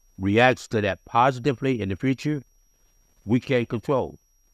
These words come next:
But we can control if we're providing the proper instructions. And then there's the influence of peers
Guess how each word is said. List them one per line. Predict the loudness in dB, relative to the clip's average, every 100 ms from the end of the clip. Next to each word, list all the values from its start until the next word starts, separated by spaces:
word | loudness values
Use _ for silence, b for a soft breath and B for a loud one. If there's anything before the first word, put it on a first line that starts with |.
| _ _
But | -4 -2
we | 0 -2
can | 0 4 4 4
control | -2 0 0 0 -4 -12 _ _ _ _ _ _ _ _ _ _ _ _
if | -4 0
we're | 2 2
providing | 2 4 4 4 0 -2
the | -2 -4 _ _ _ _
proper | 2 4 4 0
instructions. | -4 -2 -2 -2 -10 -20 -20 _ -20 -20 _ _ _ _ _ _ _ -20 _ -20 -20 _ -8
And | -4 4
then | 4 6
there's | 2 2
the | 0
influence | -2 2 0 0
of | -2
peers | 0 0 -2